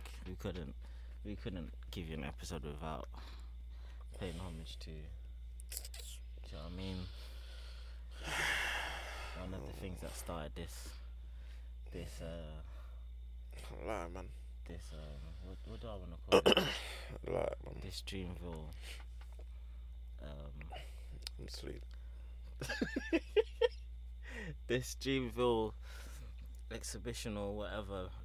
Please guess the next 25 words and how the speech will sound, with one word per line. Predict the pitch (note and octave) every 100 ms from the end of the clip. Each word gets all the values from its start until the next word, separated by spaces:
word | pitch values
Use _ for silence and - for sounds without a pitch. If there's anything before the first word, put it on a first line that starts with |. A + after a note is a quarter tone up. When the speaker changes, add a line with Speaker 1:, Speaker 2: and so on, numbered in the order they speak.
| D#2+
Speaker 1:
lo-, | A2 A2 - -
long-term, | - A2+ A2+ A2 - A2+ G#2 F#2+ F#2 F#2+ - - - - - - - - -
how | A2
do | -
you | G#2+
call | -
it? | G#2+ F#2+ D#2+ - - - - - - - - - - - - - - - - - - - - G2
Long-term, | G#2 G2+ - G#2 G#2 F#2+ F#2 F2+ F#2+ - - - - - - - -
'cause | - G#2
I |
don't | G2+ A#2+
wanna | G#2
say | F#2+ - F2
cult | - G2+ -
because | - - D#2+
that's | F#2+
the | -
O | D2+ E2+ E2+
V |
O | F2
sweatshirt. | D#2+ C2+ B1 - C2 - - - - - - - - C2+ D#2+ F#2
Speaker 2:
Nah, | G#2 G2+ F2+ C3+ G3 C#3+ - C4
Speaker 1:
<laughs> |
Speaker 2:
allow | D2+ F2 F2+ D#2+
it. | A#1+